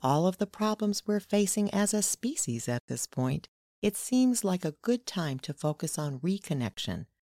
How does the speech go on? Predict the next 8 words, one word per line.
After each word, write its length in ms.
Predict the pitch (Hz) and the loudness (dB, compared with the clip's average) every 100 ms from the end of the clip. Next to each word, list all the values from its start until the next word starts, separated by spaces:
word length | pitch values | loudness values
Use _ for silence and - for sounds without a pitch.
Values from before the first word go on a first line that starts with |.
| _ - | _ -4
with 240 | 135 - | -2 -2
yourself, 680 | 113 110 - 131 175 233 - _ _ - | -6 -4 -2 0 0 -4 -10 _ _ 0
with 200 | 147 139 - | 2 2 0
others, 480 | 214 147 143 147 - - | 0 0 -2 -4 -6 2
and 260 | 208 220 | 4 4
with 180 | 180 180 | 2 0
the 160 | 185 190 | 2 2
environment. 800 | 196 196 202 175 117 107 - | 2 0 0 0 -2 -4 -6